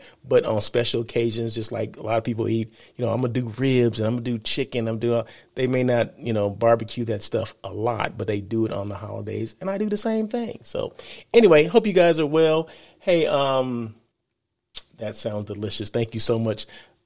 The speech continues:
Myrna Levert Vasquez. Hey, and this is an interactive show. Just before, I'm glad Myrna chimed in already. Thank you so much, Myrna. But,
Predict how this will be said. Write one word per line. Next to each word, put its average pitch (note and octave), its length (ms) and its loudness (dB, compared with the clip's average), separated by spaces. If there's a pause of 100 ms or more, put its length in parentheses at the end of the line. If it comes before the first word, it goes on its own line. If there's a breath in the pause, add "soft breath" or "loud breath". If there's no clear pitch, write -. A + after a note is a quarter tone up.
(460)
Myrna A#2+ 560 -2
Levert A2+ 540 -2
Vasquez. A2+ 680 4 (220 loud breath)
Hey, F3+ 260 6
and D3+ 100 6
this G3+ 160 8
is F3 140 4
an C3+ 120 6 (100)
interactive C3+ 480 6
show. G2+ 280 2
Just G#2+ 460 -2
before, C#3 560 6
I'm B2+ 140 6
glad C3 360 6
Myrna C3+ 560 4
chimed C3+ 380 2
in C3+ 160 4
already. C3+ 540 4
Thank B2+ 240 0
you A#2+ 80 -6
so C3+ 160 0
much, C3+ 200 -2
Myrna. C3+ 340 0
But, A#2 200 -8